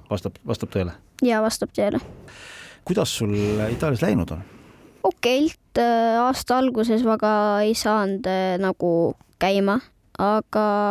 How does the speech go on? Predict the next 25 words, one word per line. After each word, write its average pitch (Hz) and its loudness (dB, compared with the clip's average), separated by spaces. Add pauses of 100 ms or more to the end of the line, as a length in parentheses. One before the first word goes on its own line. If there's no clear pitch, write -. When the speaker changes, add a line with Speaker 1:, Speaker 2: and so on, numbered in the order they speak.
(420)
Speaker 2:
siis 214 0
ke-, 240 2
äh, 214 2
keskel 226 -2
saime 226 2
juba 226 2
kaks - -2
poodiumit 240 2 (160)
ja 226 2
siis, 233 0
äh, 226 4
nüüd, 233 4 (220)
äh, 226 2 (480)
hiljuti, 226 2
äh, 214 2 (220)
Napolis 240 0
ehk 214 -2
siis - -2
Sarnos 233 0 (520)
võitsin, 214 2
äh, 208 2
ühe 226 2
siis - -4 (100)
selle 202 2 (260)
ära. 208 4